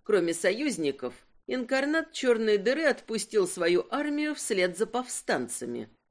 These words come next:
Разрушать и уничтожать. Увы, добраться к Адель с помощью волшебства Лука не мог. У нее было время подготовиться, а значит,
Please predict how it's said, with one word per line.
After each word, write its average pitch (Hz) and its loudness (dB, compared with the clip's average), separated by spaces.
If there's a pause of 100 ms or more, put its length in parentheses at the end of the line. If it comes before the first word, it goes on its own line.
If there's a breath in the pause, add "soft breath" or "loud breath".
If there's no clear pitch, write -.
(240)
Разрушать 226 0 (280)
и 190 0
уничтожать. 190 -2 (360)
Увы, 320 0 (140)
добраться 202 0
к - -8
Адель 196 4
с - -6
помощью 190 2
волшебства 220 -2 (200)
Лука 220 2
не 214 2
мог. - -4 (320)
У 311 -4
нее 320 0
было 262 2
время 170 4
подготовиться, 143 0 (140)
а 220 -4
значит, 254 -4